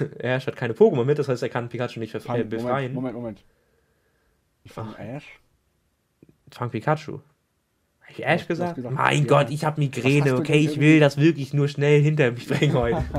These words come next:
Speaker 2: <laughs>
Speaker 1: Nein. Ähm, Junge, ich hab echt ein bisschen Kopfschmerz, Mann. Ich, ich, ich weiß nicht so ganz, was ich sage. Ich bin so gefühlt im Halbdelirium.
Speaker 2: Ja, dann, dann lass mich doch einfach weiter erzählen.
Speaker 1: Mm. Ja,
Speaker 2: Kannst
Speaker 1: jetzt bin
Speaker 2: du
Speaker 1: ich jetzt
Speaker 2: ein bisschen
Speaker 1: gerade so im Flow.
Speaker 2: Ja,
Speaker 1: Weißt
Speaker 2: okay,
Speaker 1: du?
Speaker 2: okay, dann.
Speaker 1: Also,
Speaker 2: Okay.
Speaker 1: die fangen Pikachu, nicht Ash,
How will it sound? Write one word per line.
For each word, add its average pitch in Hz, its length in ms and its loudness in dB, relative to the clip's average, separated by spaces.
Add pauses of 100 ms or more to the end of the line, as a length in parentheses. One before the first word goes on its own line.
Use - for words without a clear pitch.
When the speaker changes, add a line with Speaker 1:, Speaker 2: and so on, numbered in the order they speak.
Speaker 2:
<laughs> - 220 -12
Speaker 1:
Nein. 98 180 -2 (340)
Ähm, 127 220 2 (240)
Junge, 170 160 6
ich 175 100 6
hab 190 100 10
echt 254 120 2
ein 233 40 0
bisschen 185 180 4
Kopfschmerz, 165 440 4
Mann. 123 140 6
Ich, 139 100 4
ich, 143 460 -4
ich 139 80 -2
weiß 208 260 4
nicht 165 120 0
so 139 100 -2
ganz, 135 180 6
was 131 80 4
ich 127 80 -2
sage. 123 200 4
Ich 120 80 -6
bin 175 100 -2
so 175 60 -4
gefühlt 156 260 0
im 131 100 0
Halbdelirium. 113 840 2 (140)
Speaker 2:
Ja, 131 140 -4
dann, 156 300 -6
dann 147 240 -6
lass 151 180 -10
mich 185 120 -14
doch 190 100 -10
einfach 123 220 -10
weiter 110 180 -10
erzählen. 110 420 -12 (400)
Speaker 1:
Mm. 131 60 -4
Ja, 123 100 2 (400)
Speaker 2:
Kannst - 140 -2
Speaker 1:
jetzt 135 140 2
bin 170 100 6
Speaker 2:
du - 20 6
Speaker 1:
ich - 20 8
jetzt 175 140 6
Speaker 2:
ein 139 40 -8
bisschen - 0 -
Speaker 1:
gerade 170 180 6
so 170 80 2
im 156 80 2
Flow. 165 440 -2 (340)
Speaker 2:
Ja, - 80 -8
Speaker 1:
Weißt - 140 -6
Speaker 2:
okay, 185 60 0
Speaker 1:
du? - 60 -4
Speaker 2:
okay, - 180 -12
dann. 120 240 -10 (220)
Speaker 1:
Also, 147 240 4
Speaker 2:
Okay. 160 80 -12 (160)
Speaker 1:
die 143 60 -2
fangen 190 240 0
Pikachu, 190 500 0
nicht 190 260 0
Ash, 175 360 2